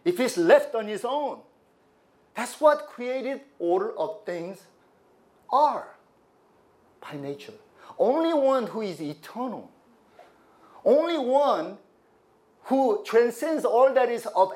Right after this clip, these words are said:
Alpha and Omega is God. And that's why he's the creator. That's why he's the author of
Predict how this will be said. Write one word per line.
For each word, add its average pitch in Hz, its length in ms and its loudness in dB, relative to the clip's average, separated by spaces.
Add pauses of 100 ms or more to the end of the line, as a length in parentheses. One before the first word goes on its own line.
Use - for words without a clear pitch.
Alpha 233 500 2
and 175 120 -2
Omega 170 640 -4 (1200)
is 139 160 -8
God. 202 300 -12 (1900)
And 147 80 2
that's 240 220 2
why 240 140 2
he's 208 100 -6
the 190 100 -12
creator. 208 560 -6 (800)
That's 233 260 0
why 247 120 2
he's 196 140 -4
the 185 140 -4
author - 580 -2 (680)
of 139 320 4